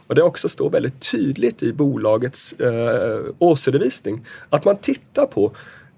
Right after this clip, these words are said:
man placerar sina kapacitetsinvesteringar där det finns en bra C S R-miljö.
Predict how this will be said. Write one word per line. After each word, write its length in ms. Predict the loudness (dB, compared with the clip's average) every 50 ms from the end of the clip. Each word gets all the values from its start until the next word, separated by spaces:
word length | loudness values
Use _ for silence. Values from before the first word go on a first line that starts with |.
| _ -10 -2
man 220 | 2 2 2 2
placerar 720 | 2 0 0 0 0 0 0 2 4 4 4 4 4 4 2
sina 280 | 2 0 -2 0 0 0
kapacitetsinvesteringar 1500 | -2 -4 -6 -6 -6 -4 -4 -2 0 0 0 0 0 -2 -4 -4 -4 -4 -4 -2 0 2 2 2 2 2 2 0 0 0
där 120 | 2 2 2
det 60 | 2
finns 280 | 2 0 -4 -2 -2
en 120 | -4 -4 -4
bra 380 | -2 0 2 2 2 0 -2 -4
C 240 | -6 -2 2 2 2
S 140 | 2 2 2
R-miljö. 500 | 2 2 0 -2 -2 -4 -2 0 0